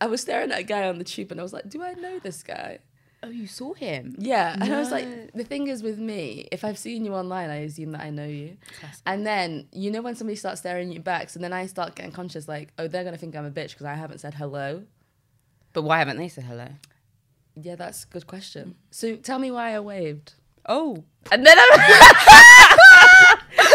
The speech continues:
Speaker 2: Oh
Speaker 1: then
Speaker 2: my
Speaker 1: I
Speaker 2: God.
Speaker 1: realized I don't know this guy. <laughs> This is the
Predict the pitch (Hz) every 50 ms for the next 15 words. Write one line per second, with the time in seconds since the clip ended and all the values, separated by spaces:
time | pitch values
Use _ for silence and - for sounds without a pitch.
0 | - - 302 - 294 302 311 311 - 285 285 294 349 349 285 285 392 539 311 311
1 | 330 320 277 240 233 226 220 208 214 233 285 302 311 - - - 214 247 262 247
2 | - 285 202 - - 202 233 233 247 247 - - 226 - - _ _ - 180 165
3 | 196 - _ - - 190 - _ - 185 - _ - - - _ _ _ _ _
4 | _ - - 320 - - - - 247 233 277 - - 285 311 466 453 - - -
5 | - - - - - - 214 _ _ _ - - - _ _ 202 202 - - 233